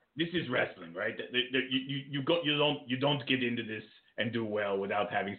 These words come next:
some ego, right? You know, so I give some people some some crap about, you know, having ego and all sort of things. But the difference between, say,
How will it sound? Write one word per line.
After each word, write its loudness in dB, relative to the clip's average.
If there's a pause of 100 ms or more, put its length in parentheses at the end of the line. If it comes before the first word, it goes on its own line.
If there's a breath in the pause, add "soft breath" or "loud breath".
some -4
ego, -8
right? -8
You -8
know, -4
so -2
I 6
give 2
some 2
people -4 (100)
some 0 (460 soft breath)
some 2
crap 0
about, 0 (120)
you 4
know, 0
having 4
ego 2
and 0
all 0
sort -2
of -2
things. -4 (380 soft breath)
But 6
the 4
difference 2
between, -2 (140)
say, -2